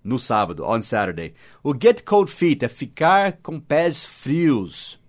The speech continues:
que que isso significa, né? Não tem nada a ver com português, né? Alguém é pé frio, é azarado. <laughs> Mas em inglês, o pé frio,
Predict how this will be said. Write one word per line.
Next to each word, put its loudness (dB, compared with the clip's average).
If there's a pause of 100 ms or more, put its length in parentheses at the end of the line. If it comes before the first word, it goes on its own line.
(180)
que -8
que -4
isso -2
significa, 0
né? 2
Não -2
tem -4
nada 0
a 0
ver 2
com -4
português, 2
né? -2
Alguém -4
é -2
pé 0
frio, -2 (400)
é -4
azarado. 2 (400)
<laughs> -20
Mas 0
em 2
inglês, 2 (160)
o -8
pé 2
frio, 0